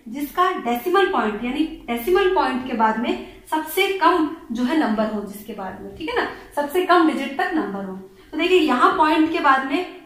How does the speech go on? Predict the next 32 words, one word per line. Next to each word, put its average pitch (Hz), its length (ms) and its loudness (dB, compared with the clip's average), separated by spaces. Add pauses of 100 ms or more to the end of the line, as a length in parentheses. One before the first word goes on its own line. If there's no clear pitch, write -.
(120)
दो 214 300 -4
नंबर 202 320 -4
हैं। 190 320 -12
कितने 311 280 -2
नंबर 320 300 2
हैं? 370 200 0 (360)
दो 233 140 0
नंबर 202 320 -4
हैं। 196 380 -14 (280)
यहाँ 262 300 2
पॉइंट 330 340 4
के 339 80 -4
बाद 254 240 0
में, - 120 -6
डेसिमल 294 360 -4
पॉइंट 262 280 -6
के 269 60 -8
बारे 240 240 0
में 320 280 -4 (580)
कितने 302 260 -2
नंबर 294 200 2
है? 349 140 0
वन। 202 400 -6 (720)
यहाँ 302 260 4
डेसिमल 359 440 2
पॉइंट 294 280 2
के 320 60 -4
बाद 285 300 2
कितने 294 240 -6
नंबर 294 220 -2
है? 320 260 -2 (540)
तीन। 196 380 -6